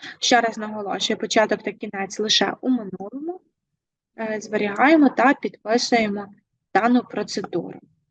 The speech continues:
В нашому випадку вона була,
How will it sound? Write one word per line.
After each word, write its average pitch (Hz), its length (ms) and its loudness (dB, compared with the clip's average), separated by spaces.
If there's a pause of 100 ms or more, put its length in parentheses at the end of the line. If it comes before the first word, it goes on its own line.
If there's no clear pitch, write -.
(3000)
В - 40 -4
нашому 202 380 0
випадку 202 520 -2
вона 202 200 -14
була, 196 300 -10